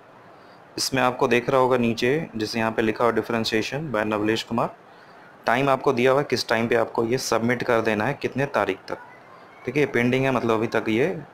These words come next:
दिया हुआ नहीं है submit, तो क्या इसको click कर देंगे फिर।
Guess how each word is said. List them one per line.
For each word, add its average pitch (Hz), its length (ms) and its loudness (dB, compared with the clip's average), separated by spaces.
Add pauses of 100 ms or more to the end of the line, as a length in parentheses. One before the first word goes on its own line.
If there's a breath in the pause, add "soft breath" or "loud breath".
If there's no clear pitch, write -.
(420)
दिया 107 280 0
हुआ 113 120 4
नहीं 107 260 -4
है 90 80 -14
submit, 92 400 -8 (960 loud breath)
तो 127 80 -2
क्या 170 240 0
इसको 120 240 -2
click 120 260 0
कर 131 120 2
देंगे 131 240 0
फिर। 160 200 -2